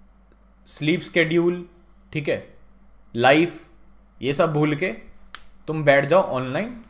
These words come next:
और काम करते रहो, करते रहो, करते रहो, पैसा बन जाता है, ठीक है, पैसा बन जाता है। आर्म साइज सोलह इंच, पैसा बन जाता है, ठीक है, but ये सब चीज़ें छोड़नी पड़ती हैं।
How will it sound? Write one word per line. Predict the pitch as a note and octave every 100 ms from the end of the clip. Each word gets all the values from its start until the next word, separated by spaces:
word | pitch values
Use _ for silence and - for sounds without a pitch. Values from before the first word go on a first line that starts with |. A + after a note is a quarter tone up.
| -
और | A#2+ - -
काम | D3 E3+
करते | C#3+ A#2 A#2+ C#3
रहो, | G#3
करते | G#3 B2 C#3
रहो, | C#3+
करते | D#3 A#2 -
रहो, | C3+ A#3 -
पैसा | A#2+ B2 C#3+
बन | A2+ G2+
जाता | D#2 -
है, | - - -
ठीक | D3
है, | - - - - -
पैसा | A#2+ C#3+
बन | G#2 F#2
जाता | - -
है। | - - - - - - - -
आर्म | A#2+ E3
साइज | E3 B2+
सोलह | - A#2+ B2
इंच, | G2 D#2+ - - - - - - - - - - - - - - -
पैसा | C3 D#3
बन | A#2+ F#2+
जाता | - -
है, | - - - - - - -
ठीक | D3 -
है, | - - -
but | B2 C#3+
ये | G3
सब | A3
चीज़ें | G3+ G3+ A3+
छोड़नी | F3+ D#3+ D#3+
पड़ती | A2+ F#2
हैं। | -